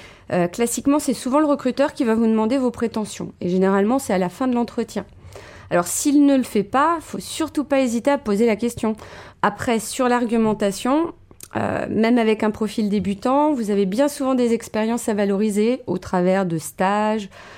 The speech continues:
euh, d'un engagement dans le milieu associatif ou sportif.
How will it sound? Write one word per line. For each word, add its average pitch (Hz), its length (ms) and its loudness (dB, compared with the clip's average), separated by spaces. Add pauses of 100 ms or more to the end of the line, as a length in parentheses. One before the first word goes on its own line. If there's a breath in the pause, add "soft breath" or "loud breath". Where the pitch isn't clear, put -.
(220 loud breath)
euh, 156 140 0
d'un 180 200 2
engagement 185 520 2
dans 196 100 2
le 175 60 4
milieu 180 260 4
associatif 180 720 -4
ou - 20 -2
sportif. - 720 -8